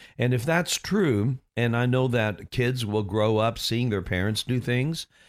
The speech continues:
and even though this is a, a, a fact here that I've seen for years, John, people who don't like what their dad did or maybe treated them or how he treated them will often grow up doing the very thing that happened to them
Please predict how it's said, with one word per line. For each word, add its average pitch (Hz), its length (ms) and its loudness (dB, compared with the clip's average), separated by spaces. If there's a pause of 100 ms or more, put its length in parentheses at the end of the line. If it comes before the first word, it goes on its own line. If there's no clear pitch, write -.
(160)
and 101 300 0
even 135 300 0
though 127 260 2
this 120 300 0
is 107 240 0
a, 92 440 -2 (100)
a, - 60 -6
a - 20 -2
fact 87 380 -4
here 82 280 0
that 80 140 -2
I've 85 200 -2
seen 98 200 -2
for 85 140 -4
years, 82 340 -2
John, 78 380 -4 (520)
people 127 600 -2
who 113 200 0
don't 123 360 0
like 117 400 -2
what 113 240 -2
their 101 140 2
dad 107 380 0
did 117 380 0
or 90 240 -2
maybe 101 380 0
treated 117 460 -4
them 107 260 -2
or 73 140 -2
how 98 260 -2
he 113 120 0
treated 107 460 -4
them 98 220 -2 (340)
will 135 220 2
often 165 320 0
grow 135 280 0
up 131 220 -2
doing 135 340 0
the 98 80 0
very 120 380 0
thing 127 340 -2
that 98 140 0
happened 104 320 -2
to 87 80 -2
them 85 320 -2